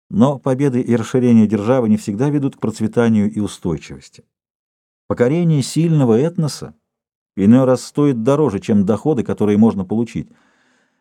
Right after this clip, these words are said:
Это показали первыми камские болгары, освободившиеся от хазарской гегемонии. После болгар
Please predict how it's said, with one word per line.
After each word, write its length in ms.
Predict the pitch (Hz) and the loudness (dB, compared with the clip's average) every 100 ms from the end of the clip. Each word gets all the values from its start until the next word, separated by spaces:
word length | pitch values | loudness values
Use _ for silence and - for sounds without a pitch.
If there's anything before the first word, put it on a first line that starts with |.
| _ | _
Это 160 | 165 | -10
показали 400 | 180 175 170 175 | -6 -2 2 2
первыми 440 | 165 175 151 143 131 | 2 0 2 0 0
камские 580 | - 135 113 - 107 95 | 0 0 -2 -4 -2 0
болгары, 520 | 107 104 147 160 160 _ _ _ - | 0 0 0 -2 -6 _ _ _ -2
освободившиеся 1000 | 117 120 117 107 104 165 - 160 143 117 | -2 0 0 0 0 -4 -2 -2 0 -2
от 60 | |
хазарской 480 | - 104 117 - 110 | -2 -2 -2 -2 -8
гегемонии. 560 | 98 104 92 76 64 - _ _ _ _ _ _ _ _ - | -2 0 2 -2 -8 -14 _ _ _ _ _ _ _ _ -6
После 240 | 123 151 | -4 -2
болгар 420 | 147 156 175 185 | 0 0 0 -2